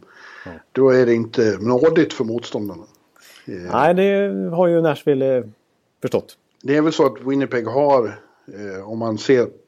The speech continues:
Speaker 2: till de två första kedjorna, ing-, ingen har två lika bra kedjor.
Speaker 1: Nej, det, det är ett sanslöst, eh, alltså, nu å-, återkommer jag till det. Bredd på spetsen.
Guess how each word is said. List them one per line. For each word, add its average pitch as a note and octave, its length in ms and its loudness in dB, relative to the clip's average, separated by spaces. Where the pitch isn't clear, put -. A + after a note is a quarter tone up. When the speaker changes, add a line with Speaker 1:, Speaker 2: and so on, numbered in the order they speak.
Speaker 2:
till C3 160 -4
de - 60 -4
två C#3+ 240 4
första - 500 -6
kedjorna, A#2+ 260 -4
ing-, D3+ 280 6
ingen D3+ 280 6
har B2+ 180 0
två E3+ 220 0
lika A#2+ 260 -2
bra G#2+ 160 -2
kedjor. G2+ 400 -10
Speaker 1:
Nej, A2 220 -4
det, A#2+ 320 0
det A#2+ 180 -2
är A#2+ 40 2
ett A2+ 120 -6
sanslöst, A2+ 540 -8
eh, G2+ 540 -4
alltså, G2 340 -10
nu B2 80 -10
å-, D3 260 -2
återkommer E3 400 2
jag B2 100 -4
till A2 120 -2
det. F#2 220 -8
Bredd B2+ 520 -2
på B2+ 100 -8
spetsen. - 320 -6